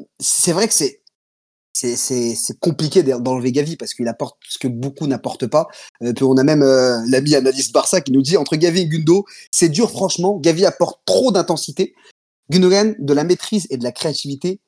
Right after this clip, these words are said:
c'est dur. C'est vrai que c'est complète-, c'est co-, c'est difficile. Après, moi, je souligne le point que t'as dit, c'est que Gundogan vient d'arriver, mais Gundogan, euh, avec ce, ce, voilà, avec la continuité des matchs, la continuité de temps, de temps de jeu qu'il aura, euh,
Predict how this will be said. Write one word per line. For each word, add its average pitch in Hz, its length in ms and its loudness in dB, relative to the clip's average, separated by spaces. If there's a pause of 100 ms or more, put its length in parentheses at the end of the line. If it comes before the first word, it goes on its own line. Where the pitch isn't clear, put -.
(280)
c'est 139 160 0
dur. - 320 -6 (880)
C'est - 140 0
vrai 170 60 4
que - 40 -2
c'est - 80 -6
complète-, 131 240 0
c'est - 160 -2
co-, - 140 -10
c'est - 160 -4
difficile. 151 480 0 (180)
Après, 175 300 2
moi, 160 160 2
je - 80 -6
souligne 160 240 2
le 143 100 4
point 160 160 0
que - 60 -6
t'as 143 80 0
dit, 196 120 0
c'est 131 140 -4
que 127 80 -4
Gundogan 131 480 2
vient 135 160 0
d'arriver, 123 420 0 (220)
mais 123 140 0
Gundogan, 135 480 0 (320)
euh, 117 280 -2 (220)
avec 131 380 0
ce, 131 160 -4
ce, 117 500 2 (300)
voilà, 156 100 4
avec 165 100 -2
la 123 80 0
continuité 139 460 0
des 135 120 4
matchs, 143 280 0
la 117 60 -4
continuité 120 420 -8
de 113 60 -6
temps, 123 320 -6
de 127 160 -2
temps 131 160 -4
de 127 80 -4
jeu 131 80 -2
qu'il 120 180 -4
aura, 151 300 0 (400)
euh, 101 440 -8